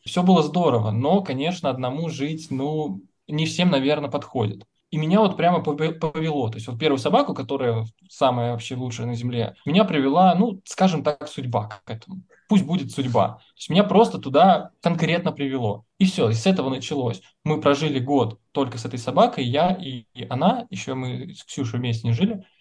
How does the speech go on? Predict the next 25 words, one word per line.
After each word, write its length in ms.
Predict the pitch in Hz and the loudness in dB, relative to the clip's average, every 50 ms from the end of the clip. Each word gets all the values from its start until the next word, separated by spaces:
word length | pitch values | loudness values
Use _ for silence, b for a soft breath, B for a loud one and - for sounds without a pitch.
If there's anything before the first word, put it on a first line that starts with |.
| B B - | B B -6
И 80 | 147 - | -6 -4
всё, 180 | - - 143 | -2 -2 -2
и 20 | 123 | 0
моя 220 | 131 139 170 185 | 2 4 4 4
жизнь 240 | - 156 180 165 147 | 2 2 -2 -2 -2
изменилась 480 | 123 127 135 143 170 185 185 156 - - - - | -2 -2 -2 0 4 4 4 4 2 -6 -12 -2
полностью, 640 | - 147 156 151 127 120 113 113 - _ - 98 - _ _ - | 0 0 2 2 0 0 -2 -4 -4 _ -20 -20 -20 _ _ -2
вообще 440 | 139 - - - - - - 120 | -2 -2 -2 -4 -8 -4 -2 -2
на 120 | 113 120 123 | -2 -2 -2
корню. 480 | - 151 147 147 151 127 104 95 - _ _ _ _ _ - | -2 -2 -2 -2 -2 -2 -4 -4 -6 _ _ _ _ _ -8
То 60 | - 120 | -8 -6
есть 100 | 113 135 | -4 2
я 160 | 147 190 190 | 2 2 2
стал 220 | 190 - 156 147 | 4 2 2 2
вообще 240 | 135 135 - - 147 | 2 -2 -2 -4 -6
другим 320 | 135 135 135 139 151 139 | -4 -4 -4 -4 -4 -6
человеком. 600 | 123 - - 135 135 131 117 101 - - - - - _ _ _ _ | -6 -4 -2 -2 0 0 -2 -4 -6 -10 -20 -20 -20 _ _ _ _
То 60 | - | -12
есть 120 | 127 117 - | -10 -4 -2
настолько 720 | 147 131 - - - 170 185 202 185 190 - 131 - - - | -2 -2 -4 -4 -2 2 2 2 2 2 -2 -6 -6 -6 -10
вот 160 | - - 123 | -10 -4 -4
эта 160 | 147 - 139 | 0 2 2
одна 240 | 135 143 151 156 139 | 2 4 4 2 2
собака 680 | 127 - 131 120 135 170 220 240 240 - 123 113 - _ - | 2 2 -2 2 4 4 4 4 2 0 -4 -4 -4 _ -6
невероятная 800 | 147 139 135 135 143 147 147 147 151 135 117 104 107 117 110 | -2 -2 0 0 0 0 0 2 2 2 0 0 -2 -6 -10